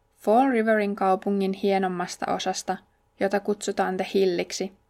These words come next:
suuri neljäntoista huoneen talo ja suuri joukko palvelijoita. He nimesivät talon Maplecroftiksi.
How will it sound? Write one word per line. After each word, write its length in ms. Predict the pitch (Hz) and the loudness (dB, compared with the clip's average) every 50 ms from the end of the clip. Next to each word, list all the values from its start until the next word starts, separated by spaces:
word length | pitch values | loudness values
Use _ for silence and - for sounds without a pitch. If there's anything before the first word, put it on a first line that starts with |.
| _ _ _ - | _ _ _ -4
suuri 380 | - - 226 233 254 262 247 | -2 0 2 2 2 4 4
neljäntoista 720 | 226 214 208 208 208 202 190 190 185 180 185 - - 190 185 | 4 4 4 4 2 2 0 0 0 -2 -2 -2 -4 -4 0
huoneen 400 | 185 185 180 180 180 175 175 175 | 0 0 0 0 -2 -6 -6 -4
talo 340 | - 185 185 190 190 190 196 - _ _ _ - | -2 0 2 4 4 2 2 0 _ _ _ -4
ja 80 | 220 220 | -4 -2
suuri 360 | - 247 240 233 240 220 208 | -2 0 0 0 2 2 2
joukko 320 | 196 185 185 - - - | 2 2 0 0 -4 -8
palvelijoita. 800 | - - - - - 202 196 71 71 73 - - - 196 - 214 - _ _ _ _ _ _ _ _ _ _ _ _ _ _ _ _ - - | -4 -4 -2 -2 -2 -2 -4 -4 -4 -4 -4 -4 -6 -6 -6 -8 -10 _ _ _ _ _ _ _ _ _ _ _ _ _ _ _ _ -4 0
He 60 | 202 | 2
nimesivät 540 | 214 220 247 269 285 277 - 262 240 240 - | 2 2 2 2 0 0 0 0 0 0 0
talon 280 | - 214 208 202 202 196 | 0 2 4 4 4 2
Maplecroftiksi. 1120 | 196 202 196 190 190 190 185 185 190 - - - - - - - - 226 - - 220 220 | 2 0 0 0 0 0 -2 -4 -4 -6 -8 -8 -8 -8 -8 -10 -10 -8 -8 -8 -8 -8